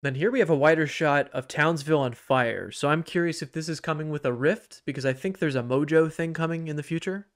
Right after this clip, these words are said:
So this just might be for that. Here we have a couple skins,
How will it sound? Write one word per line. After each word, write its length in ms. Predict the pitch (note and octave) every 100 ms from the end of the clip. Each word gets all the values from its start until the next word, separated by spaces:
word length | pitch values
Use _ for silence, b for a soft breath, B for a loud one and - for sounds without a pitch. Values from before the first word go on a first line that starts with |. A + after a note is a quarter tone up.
| _
So 160 | - C3+
this 220 | C#3+ F3
just 240 | - D#3
might 160 | D#3+ C#3+
be 100 | C3+
for 160 | B2+ A#2
that. 280 | A2 E2+ - _
Here 160 | - D#3
we 120 | D#3+
have 100 | D#3
a 40 | D3
couple 220 | E3 C#3+
skins, 720 | - - F3+ F3 F3 -